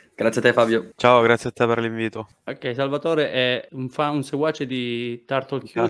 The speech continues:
Speaker 2: Turtle.
Speaker 3: ha deciso di
Speaker 2: <laughs>
Speaker 3: tenere il, eh, soltanto l'avatar, lo rispettiamo.
Speaker 2: Sì. Diciamo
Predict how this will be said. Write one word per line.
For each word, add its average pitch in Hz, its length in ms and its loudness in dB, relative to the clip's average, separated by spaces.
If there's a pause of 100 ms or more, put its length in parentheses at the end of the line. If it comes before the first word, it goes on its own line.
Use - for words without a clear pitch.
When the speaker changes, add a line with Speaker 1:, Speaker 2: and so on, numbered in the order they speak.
Speaker 2:
Turtle. - 180 -14
Speaker 3:
ha 131 40 -8
deciso 127 340 -6
di 131 120 -6
Speaker 2:
<laughs> - 0 -
Speaker 3:
tenere 120 420 -4
il, 120 240 -6
eh, 113 460 -6
soltanto 135 420 -8
l'avatar, 123 480 -4
lo 123 120 -8
rispettiamo. - 720 -2
Speaker 2:
Sì. - 720 -10
Diciamo 143 280 4